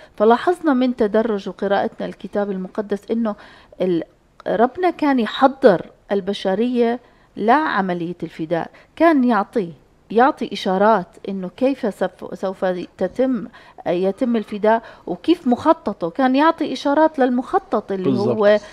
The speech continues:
Speaker 1: حاطه للفداء، لأنه جزء منه اللي هو يسوع المسيح روح منه، من روح الله، آه، تجسد، آه، من مريم العذراء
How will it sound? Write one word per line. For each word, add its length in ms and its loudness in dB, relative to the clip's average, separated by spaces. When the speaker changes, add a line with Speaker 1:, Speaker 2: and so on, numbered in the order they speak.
Speaker 1:
حاطه 600 2
للفداء، 1000 -2
لأنه 640 0
جزء 440 0
منه 460 -6
اللي 140 -8
هو 80 -6
يسوع 400 0
المسيح 640 -2
روح 360 -2
منه، 520 -8
من 140 -6
روح 280 -2
الله، 380 2
آه، 300 -2
تجسد، 640 -2
آه، 100 -6
من 280 -6
مريم 320 -2
العذراء 800 0